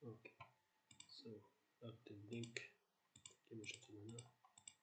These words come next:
صراحة عندنا أكتيف لينك، دونك جو-، جوها مريقل. كالعادة هنا تعمل س-،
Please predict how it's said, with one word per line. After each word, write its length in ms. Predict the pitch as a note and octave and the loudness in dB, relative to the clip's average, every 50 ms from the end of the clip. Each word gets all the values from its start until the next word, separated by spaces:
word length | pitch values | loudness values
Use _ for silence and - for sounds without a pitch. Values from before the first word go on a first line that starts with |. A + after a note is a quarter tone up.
| - - - - - - - - - - - - | -20 -20 -12 -10 -10 -10 -10 -16 -18 -18 -16 -12
صراحة 260 | - - A#2+ A#2 A#2 | -8 0 4 4 6
عندنا 220 | A#2 A#2+ A#2+ B2 A#2+ | 6 6 4 4 2
أكتيف 260 | - - - A2 G#2+ | 0 0 -2 -2 0
لينك، 300 | A2 A2+ A2+ A2+ A2+ - | 2 2 2 2 0 2
دونك 340 | A#2 A#2 A2+ A2+ A2+ - - - - - - - | 2 2 2 2 0 -4 -10 -14 -18 -18 -8 -2
جو-، 340 | - - A#2 A2+ G#2+ A#2 A2+ | 4 6 8 8 8 8 8
جوها 280 | A2+ A#2 G#2+ G2+ G2+ | 8 8 8 8 6
مريقل. 460 | G#2 A2 A#2 A2+ A#2 B2 A#2+ A#2+ - - - - - F#2 F2+ - - - - - - - - - - _ _ - - - - - - - - - - | 6 6 6 6 8 6 6 4 0 -6 -8 -4 -4 -4 -4 -4 -8 -14 -16 -12 -10 -10 -12 -12 -16 _ _ -12 -10 -10 -10 -12 -16 -20 -20 -16 -8
كالعادة 340 | C3 B2 A#2 A2+ G#2+ A2 | -2 0 0 2 2 2
هنا 160 | G#2 A2 A2 A2 G#2+ - | 2 2 2 0 -2 -4
تعمل 360 | - A2+ A2 G#2+ G#2 G#2 G#2 - - - - - - _ _ _ _ _ _ - - - - - - - - _ _ - _ - - - | -2 0 2 2 2 2 0 -4 -8 -14 -20 -20 -20 _ _ _ _ _ _ -12 -10 -10 -10 -12 -12 -18 -20 _ _ -20 _ -20 -20 -6
س-، 40 | - | 2